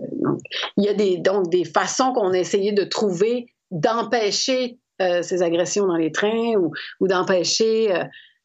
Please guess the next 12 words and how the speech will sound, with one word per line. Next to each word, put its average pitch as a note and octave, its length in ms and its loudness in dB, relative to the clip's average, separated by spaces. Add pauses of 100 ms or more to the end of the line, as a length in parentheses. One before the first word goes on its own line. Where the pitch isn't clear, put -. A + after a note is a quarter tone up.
euh, D#3+ 220 -2
qu'on F#3+ 180 4
entende G#3 560 0
puis - 100 -8
qu'on F#3 120 0
puisse G#3 200 -2
agir, F#3 420 0 (140)
mais D#3+ 100 -2
ça D3 160 0
reste F3+ 220 0
extrêmement C#3+ 840 -2
compliqué. C3+ 420 -8